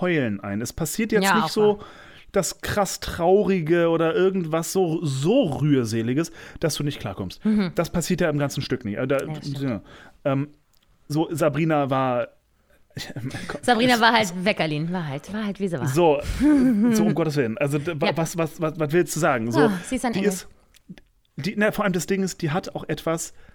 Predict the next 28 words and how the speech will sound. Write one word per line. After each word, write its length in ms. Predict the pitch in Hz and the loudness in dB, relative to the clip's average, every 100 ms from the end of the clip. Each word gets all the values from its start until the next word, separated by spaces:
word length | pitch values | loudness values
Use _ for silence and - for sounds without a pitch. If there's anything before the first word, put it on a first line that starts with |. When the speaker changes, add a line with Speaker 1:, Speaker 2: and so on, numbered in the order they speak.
| - _ _ - | -20 _ _ -10
Speaker 1:
ich, 140 | - - | -8 -6
ich 160 | 190 - | -8 -4
kann 260 | - 180 185 | -2 -2 -2
so 180 | 151 208 | -2 0
gut 140 | 214 | 0
verstehen, 280 | 190 196 180 | -2 0 0
warum 200 | 160 170 | 0 -2
sie 80 | 151 | -2
die 80 | 156 | -2
Rolle 220 | 170 170 | 0 -2
bekommen 340 | 135 - 156 170 | -4 -4 -4 -4
hat, 120 | - _ | -6 _
weil 400 | 160 180 175 190 - - - _ - _ 170 | 2 2 2 0 -8 -20 -20 _ -20 _ -2
diese 180 | 165 | 0
Rolle 220 | 151 165 160 | 0 0 0
braucht 520 | - 143 180 - - _ _ _ | 0 4 4 2 -12 _ _ _
etwas, 360 | 165 175 165 - | -4 -2 -4 -4
das 140 | - | -6
kann 180 | - 190 | -2 0
man 200 | 185 170 | 2 2
nur 260 | 175 180 160 | 2 2 0
als 280 | 147 - - | 0 -2 -2
so 80 | |
eine 140 | 151 147 | -2 0
Star-Qualität 1160 | - - 156 151 151 - 117 113 - 117 - | -4 -2 2 2 2 -4 -4 -4 -6 -8 -8
bezeichnen. 560 | - - 90 92 82 85 - 147 - | -10 -10 -10 -12 -12 -14 -14 -14 -8
Speaker 2:
Ja. 100 | 302 - - - - - | -8 -8 -16 -20 -20 -10
Speaker 1:
So, 460 | 131 151 147 147 | 0 2 2 -2